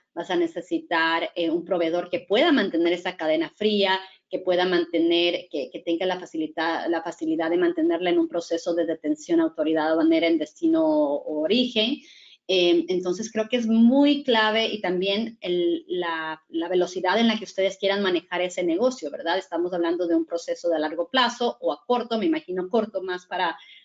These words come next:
relacionado a los costos que esto incurre. Em, entonces, tal vez, un, un, darle bastante revisión a esa parte de la, la parte logística, esas preguntas que se, que se expusieron. Em,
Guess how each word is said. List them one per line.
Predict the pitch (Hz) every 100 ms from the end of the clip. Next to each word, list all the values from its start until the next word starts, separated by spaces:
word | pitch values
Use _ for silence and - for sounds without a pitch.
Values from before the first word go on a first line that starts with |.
| _ -
relacionado | 185 180 180 180 170
a | 180
los | 170 -
costos | 226 233 226
que | 202
esto | - 190
incurre. | 185 214 214 185 285 - _ _ _ - _
Em, | 208 196 185 180 180 - _ _ _ _ -
entonces, | 208 202 202 240
tal | 208
vez, | 196 220 226 -
un, | 196 202 208
un, | 202 202 202
darle | 208 226
bastante | 233 226 214 196 220
revisión | 226 202 185 202 202
a | 196
esa | 185 208 208
parte | 185 180
de | 190 180
la, | 160
la | 156
parte | 170 170 190
logística, | 180 170 220 214 196 196
esas | 190 -
preguntas | 185 165 175 175 185
que | - 190
se, | 214 -
que | -
se | 180
expusieron. | 170 - - 160 - 254 202 240 339 - _ - - - -
Em, | 202 196 190 185 185 180 170